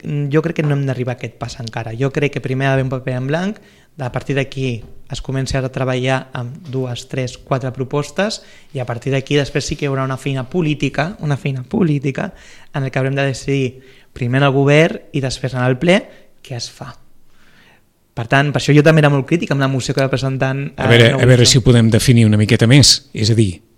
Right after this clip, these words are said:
Speaker 2: el que el govern voldria ara és que la ciutadania li pogués dir: «En volem un ús social». En volem un
Speaker 1: Volem
Speaker 2: ús
Speaker 1: que
Speaker 2: per
Speaker 1: sí,
Speaker 2: entitats,
Speaker 1: volem
Speaker 2: en
Speaker 1: que
Speaker 2: volem
Speaker 1: sigui, volem
Speaker 2: un
Speaker 1: que hi hagi un ús al màxim con-, de consens possible.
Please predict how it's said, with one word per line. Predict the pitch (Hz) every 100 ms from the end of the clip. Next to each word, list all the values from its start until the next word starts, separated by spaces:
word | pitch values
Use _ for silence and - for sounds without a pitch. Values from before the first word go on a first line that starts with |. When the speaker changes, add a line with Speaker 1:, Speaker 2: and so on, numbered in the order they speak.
| - -
Speaker 2:
el | 110
que | 117
el | 117
govern | 117 135 135 120
voldria | 123 127 123 147 110 117
ara | 120 180 - _ -
és | 113 113
que | -
la | 120
ciutadania | 113 135 120 120 131 135
li | 110
pogués | 113 117 110
dir: | 110 101
«En | 113
volem | 117 139 175 208 214
un | 147 160
ús | -
social». | 156 135 104 92 - _
En | 139 110
volem | 117 151 170
un | 139
Speaker 1:
Volem | 165 170
Speaker 2:
ús |
Speaker 1:
que | 190
Speaker 2:
per | 160
Speaker 1:
sí, | 143
Speaker 2:
entitats, | 143 127 101
Speaker 1:
volem | 156 123
Speaker 2:
en | 120
Speaker 1:
que | 143
Speaker 2:
volem | 170 196
Speaker 1:
sigui, | 214 196 - - -
volem | 160 160
Speaker 2:
un | 196
Speaker 1:
que | 208
hi | 170
hagi | 160 160 175
un | 180 180
ús | 220 - -
al | 151
màxim | 147 160 - 147 139 135
con-, | 160 -
de | 139 127
consens | 135 - 185 208
possible. | - 131 - 120 -